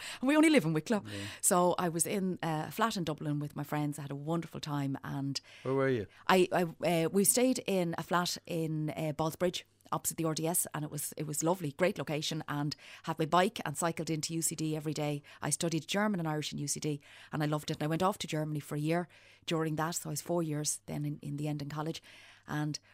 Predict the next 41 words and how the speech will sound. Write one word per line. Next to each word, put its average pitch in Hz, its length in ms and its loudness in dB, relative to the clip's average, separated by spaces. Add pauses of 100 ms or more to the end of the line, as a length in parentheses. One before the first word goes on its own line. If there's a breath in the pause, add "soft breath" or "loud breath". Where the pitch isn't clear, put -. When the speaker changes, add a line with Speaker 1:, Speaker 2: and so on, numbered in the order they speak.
(140 soft breath)
Speaker 1:
worked 247 260 6
for - 120 0
a 160 40 6
while 165 200 6
then, 170 160 2
and 165 80 0
then 180 80 0
went 185 140 0
back 233 160 2
to - 80 -4
college, 151 320 -2
to - 60 -2
the 151 60 -6
College 170 240 -2
of 165 60 -10
Commerce 160 300 -2
and 160 100 -4
Rathmines, 156 460 -4
to 147 100 -8
study 156 260 -4
P 160 160 -8
R 151 120 -4
and 147 100 -4
marketing, 151 400 -8 (440 soft breath)
and 147 220 -6
I 147 60 -8
loved 165 240 -6
it. - 160 -10 (160)
Speaker 2:
And 113 100 -8
that 127 160 0
all 117 220 -2
helped, 120 280 -4
obviously, 113 360 0
in 110 80 -2
later 135 240 4
business. 117 260 0
But 131 160 -4
tell 196 180 6
me 202 140 6
about, 170 300 4
uh, 139 220 4